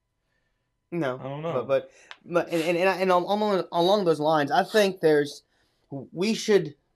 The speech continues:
Speaker 1: celebrate who God created us to be. God created us all unique. That's a good thing.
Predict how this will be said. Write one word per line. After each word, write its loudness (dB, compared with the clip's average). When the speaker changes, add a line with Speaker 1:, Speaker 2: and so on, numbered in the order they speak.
Speaker 1:
celebrate 0
who -4
God 0
created -6
us -12
to -18
be. -20
God -4
created -4
us -8
all -2
unique. -8
That's -8
a -4
good -4
thing. -10